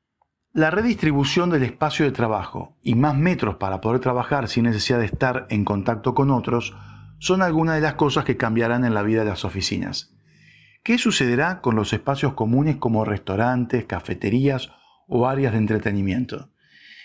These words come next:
Estos espacios que hicieron famosos empresas como Google entran en una zona de peligro, o en algunos casos,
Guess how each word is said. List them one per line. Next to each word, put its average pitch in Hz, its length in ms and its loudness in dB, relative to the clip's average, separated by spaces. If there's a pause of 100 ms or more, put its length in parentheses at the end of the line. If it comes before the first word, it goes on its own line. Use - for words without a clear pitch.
Estos 180 340 0
espacios 160 400 0
que 131 80 0
hicieron 139 260 2
famosos 135 680 0
empresas 123 460 0
como 104 280 0
Google 117 420 0 (420)
entran 185 360 2
en 147 60 2
una 135 120 2
zona 147 280 0
de 117 100 0
peligro, 107 560 0 (280)
o 104 120 0
en 90 80 -6
algunos 110 320 2
casos, 147 540 -2